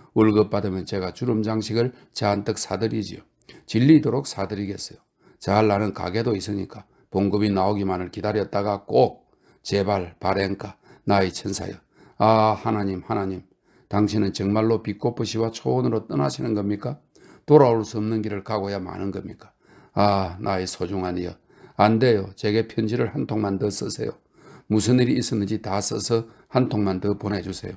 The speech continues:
거기 가시면 거기서도 편지를 써보내주세요. 나의 천사여,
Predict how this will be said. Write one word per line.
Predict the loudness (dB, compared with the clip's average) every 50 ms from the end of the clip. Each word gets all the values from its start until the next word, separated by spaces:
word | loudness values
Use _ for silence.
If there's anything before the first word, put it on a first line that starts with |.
| -16 _ _ _ _ -20 -20 -20 _ _
거기 | -2 2 2 2 2
가시면 | 2 0 -2 -2 -4 -4 -6 -4 -2
거기서도 | -2 0 0 0 -2 0 2 2 0 0 -2 -10 -20 -20 _ _
편지를 | 0 2 2 2 2 2 0 0 0
써보내주세요. | -2 -2 -2 0 0 0 0 0 0 -2 -6 -6 -6 -8 -8 -8 -14 _ _ _ _ _ -20 -20 -12 _
나의 | 2 2 4 4 2 0
천사여, | -4 -8 -6 -6 -6 -6 -8 -10 -12